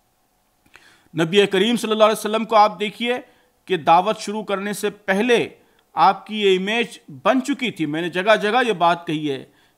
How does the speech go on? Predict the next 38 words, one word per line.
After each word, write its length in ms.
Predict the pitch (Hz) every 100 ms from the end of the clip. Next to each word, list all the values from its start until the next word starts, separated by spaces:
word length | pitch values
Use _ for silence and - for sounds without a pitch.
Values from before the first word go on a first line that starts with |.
| _
कि 80 | 180
आपकी 540 | 170 180 - - 214
जो 140 | 196 180
आइडेंटिटी 600 | 156 180 185 202 226 233
मक्के 340 | 202 196 208
में 140 | 208 202
थी 140 | -
उसके 260 | 247 - 208
दो 180 | 170 269
एस्पेक्ट 540 | 220 - - 220 - 226
थे। 100 | 240 - _ _ _ -
एक 240 | 185 190
एस्पेक्ट 500 | 185 185 - 202 202
तो 60 | 196
आपके 300 | 185 185 202
कैरेक्टर 460 | 196 160 165 226 233
से 140 | 240
रिलेटेड 440 | 233 240 233 233
था 200 | 233 240 247 - _ _ _
कि 60 | 160
आप 140 | 156
बहुत 380 | 127 151 214 214 -
आला 300 | 170 208 202
अखलाक 380 | 196 190 202 -
के 80 | 202
मालिक 400 | 185 190 220 -
हैं, 280 | 220 226 -
बहुत 280 | 147 175 131
गैर 180 | 156 160
मामूली 400 | 170 185 214 233
किरदार 400 | 208 180 202 208
के 120 | 214
मालिक 400 | 202 196 202 196
हैं, 100 | 214
सादिक 540 | 202 156 156 180 196 202
हैं, 120 | 208
अमीन 320 | 147 190 233
हैं। 280 | 226 247